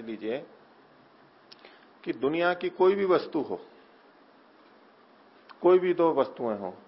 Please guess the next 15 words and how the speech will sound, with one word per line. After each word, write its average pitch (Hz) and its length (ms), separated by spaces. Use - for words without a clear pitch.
उनमें 180 300
कुछ 190 260
न 202 100
कुछ 202 200
समानता 180 400
तो 175 120
अवश्य 143 340
मिलेगी 95 360
और 135 140
भिन्नता 123 440
भी 135 120
मिलती 131 320
है, 135 180
ठीक 170 180
है? 185 100